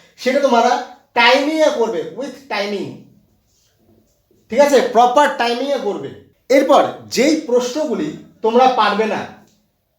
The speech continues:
সেই প্রশ্নগুলিকে তোমরা নোট করবে।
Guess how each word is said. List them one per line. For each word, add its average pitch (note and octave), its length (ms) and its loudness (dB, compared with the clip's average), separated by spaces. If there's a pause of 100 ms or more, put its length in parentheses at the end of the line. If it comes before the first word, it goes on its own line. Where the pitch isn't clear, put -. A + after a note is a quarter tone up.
(240)
সেই C4 360 2
প্রশ্নগুলিকে C4 640 -2
তোমরা A3+ 540 -2
নোট F#3+ 240 0 (120)
করবে। G#2 420 -10